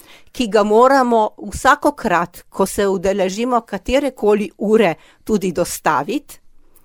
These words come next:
lahko mi opravljamo teren-, eh, svoje terapevtsko delo. Ob-, obiskujemo različne ustanove, mislim, da je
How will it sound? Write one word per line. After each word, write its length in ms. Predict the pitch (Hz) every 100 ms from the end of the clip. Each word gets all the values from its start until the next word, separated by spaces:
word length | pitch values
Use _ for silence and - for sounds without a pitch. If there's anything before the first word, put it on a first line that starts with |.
| _ _ _ _
lahko 400 | 185 180 - 220 233
mi 200 | 196 202
opravljamo 540 | 196 175 175 185 185
teren-, 400 | 185 180 175 -
eh, 360 | 202 175 170 165
svoje 480 | - 175 170 170 165
terapevtsko 680 | 196 175 185 175 - 175
delo. 320 | 165 143 151 160 _ _ - _ _ -
Ob-, 440 | 185 175 190 214 -
obiskujemo 680 | 208 220 - 247 220 190
različne 720 | 175 180 208 285 - 269 269 254
ustanove, 680 | 247 - 240 202 202 214
mislim, 360 | 202 202 208 196
da 100 | 185
je 460 | 175 175 165 165